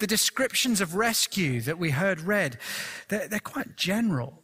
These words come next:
They're not very specific, and deliberately so. Uh, they use pictures that throughout the Bible describe our sin and our rescue from sin.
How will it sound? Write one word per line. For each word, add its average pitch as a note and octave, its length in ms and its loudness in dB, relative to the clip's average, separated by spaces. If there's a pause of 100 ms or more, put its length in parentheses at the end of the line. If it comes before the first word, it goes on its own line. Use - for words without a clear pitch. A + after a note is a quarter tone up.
They're F#3 140 0
not A#3 180 -2
very G#3+ 160 2
specific, - 1040 -2 (880)
and D#3+ 160 -2
deliberately C#3+ 500 0
so. D3 540 -2 (120)
Uh, F3 140 -2
they F#3 120 0
use G3+ 280 2
pictures - 640 -2 (220)
that G3 160 -2
throughout G#3+ 400 2
the G3+ 80 0
Bible D3+ 680 -2 (460)
describe G3+ 800 2 (920)
our D#3+ 220 -2
sin C#3 720 0 (400)
and D#3 160 0
our D3 160 2
rescue D#3 480 0
from B2+ 240 -4
sin. B2+ 500 -2